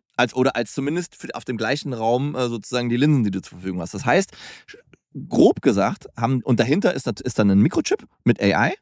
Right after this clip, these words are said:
aber die, die, die, die, die Magic ist in diese, in diesem Metasurface drin. Und, äh, damit kriegst du am Ende, wirst du Linsen produziert bekommen. Also der Prototyp war jetzt so groß,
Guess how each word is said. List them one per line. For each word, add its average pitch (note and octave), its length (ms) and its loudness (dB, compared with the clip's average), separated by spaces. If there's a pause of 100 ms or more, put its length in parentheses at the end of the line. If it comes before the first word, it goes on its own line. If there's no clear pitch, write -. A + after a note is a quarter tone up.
(480)
aber - 80 0
die, A#2 160 4
die, A#2 220 -2
die, G#2+ 200 2
die, A2 260 0
die G2+ 160 0
Magic D#3+ 440 4
ist C3 160 -2
in A#2+ 80 -2
diese, A2 220 2
in G#2+ 160 4
diesem G#2 260 4
Metasurface G2 560 2
drin. - 220 -12 (640)
Und, B2+ 320 4
äh, B2 120 6
damit A#2+ 300 2
kriegst - 220 -4
du - 160 4
am G#2 160 2
Ende, G3+ 400 6 (440)
wirst C3 240 2
du A#2 60 4
Linsen F3+ 320 6
produziert D3 480 0
bekommen. D#3 480 2 (120)
Also A2+ 120 2
der G#2 80 6
Prototyp - 480 2
war A#2 120 4
jetzt B2+ 160 0
so A#2 100 -2
groß, C#3 480 2